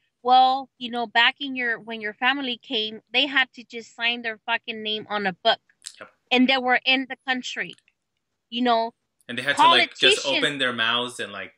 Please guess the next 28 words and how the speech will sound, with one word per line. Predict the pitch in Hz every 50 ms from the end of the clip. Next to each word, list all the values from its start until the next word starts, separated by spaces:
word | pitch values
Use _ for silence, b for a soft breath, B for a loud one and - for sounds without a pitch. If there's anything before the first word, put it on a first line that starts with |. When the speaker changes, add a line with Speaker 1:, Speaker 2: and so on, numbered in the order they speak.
| _ -
Speaker 2:
get | - 104 - -
checked, | - - 113 113 110 - - - - _ _ _
like, | - 107 104 95
to | - -
see | - - 113
if | 127 -
they | 113 104
had | 107 107 107 -
something, | - 104 - 117 107
and | 104 98
then | 98 98
they | 98 98
would | 92 95 92 -
just | 101 - -
be | - 95 90 87 87 _ _ b b b b b b
allowed | - 104 98 98 98 101
in. | 95 92 _ -
Speaker 1:
Exactly. | 254 254 262 277 _ - 220 185 - _ _ _ _ _ _ -
Exactly. | 240 240 - - - 269 262 277 - - 233 208 202 - _ _ _ _ _ _ _ 202
That's | 254 269 311 311 -
exactly | 330 302 _ - 359 294 320 320 - 302 269 277
how, | 254 254 285 247 240 233 233 226 220 - _
you | - 247 247 254
know, | 247 233
the | 226 233
president's | - _ - 294 302 311 - - 294 285 277 294 - -
mom | 262 277 320 370 381 320 269 247 233 233 247 269 - _ _ _ -
came | 381 302 277